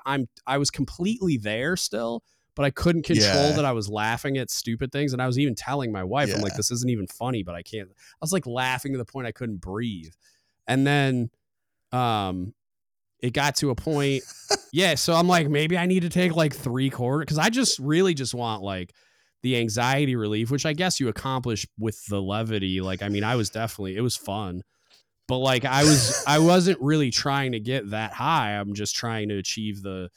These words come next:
Speaker 1: like,
Speaker 2: Yeah, yeah, yeah.
Speaker 1: anxiety relief and s-, and sleep aid essentially. And it,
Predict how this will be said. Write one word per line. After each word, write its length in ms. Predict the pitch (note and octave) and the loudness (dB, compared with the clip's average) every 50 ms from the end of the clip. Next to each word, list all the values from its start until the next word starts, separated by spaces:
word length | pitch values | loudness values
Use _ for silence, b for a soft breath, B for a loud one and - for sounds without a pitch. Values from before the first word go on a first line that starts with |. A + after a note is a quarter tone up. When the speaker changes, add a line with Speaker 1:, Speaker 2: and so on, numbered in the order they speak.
| _ _ _ _ _ _ _ _ - | _ _ _ _ _ _ _ _ -4
Speaker 1:
like, 360 | G#2+ A2 G#2+ G2+ G2 - - | -2 0 0 0 0 0 2
Speaker 2:
Yeah, 160 | C3 A#2+ A2 | 4 6 6
yeah, 60 | G#2+ A2+ | 6 4
yeah. 60 | A#2+ | 4
Speaker 1:
anxiety 560 | A#2 A2 G#2+ B2 A#2 B2 C3 B2+ B2+ B2 A#2 | 2 2 0 2 2 2 2 2 2 0 0
relief 420 | A#2 A2+ G#2+ G#2 G#2 G#2 G2 - - | 0 0 -2 -2 -2 -2 -4 -4 -6
and 80 | F#2+ | -6
s-, 300 | F2+ - - - - - A2 - - | -2 -2 0 0 0 -2 -4 -6 -6
and 140 | G#2 F#2+ - | -4 -2 -2
sleep 380 | - - - C3 D3+ D#3 - | 0 0 2 2 0 0 0
aid 240 | F#2 E2+ E2 E2+ E2+ | -2 -4 -4 -4 -6
essentially. 540 | E2+ - - F2+ F2 E2+ - - F2+ F2 F2+ | -8 -8 -10 -10 -10 -10 -10 -10 -10 -8 -8
And 120 | F2+ F#2 G2 | -6 -6 -6
it, 220 | F#2+ G#2+ G#2 - | -8 -8 -10 -12